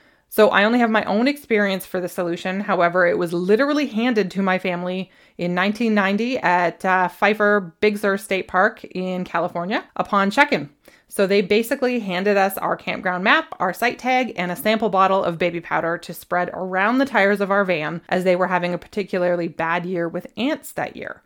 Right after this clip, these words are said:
So it worked like a charm, and it's been in our camping toolkit ever since.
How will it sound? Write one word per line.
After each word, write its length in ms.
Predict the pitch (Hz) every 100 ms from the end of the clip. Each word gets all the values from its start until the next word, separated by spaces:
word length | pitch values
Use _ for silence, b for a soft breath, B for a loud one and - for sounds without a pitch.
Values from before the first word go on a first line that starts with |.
| b b b
So 160 | - 185
it 100 | -
worked 240 | 185 190
like 140 | 247 311
a 20 |
charm, 640 | - 214 202 208 214 214 B B -
and 220 | 185 180
it's 140 | 175 -
been 160 | 185
in 120 | 185
our 120 | 175 170
camping 380 | 185 160 175
toolkit 480 | - 165 165 - 165
ever 200 | - 156
since. 400 | 156 - - -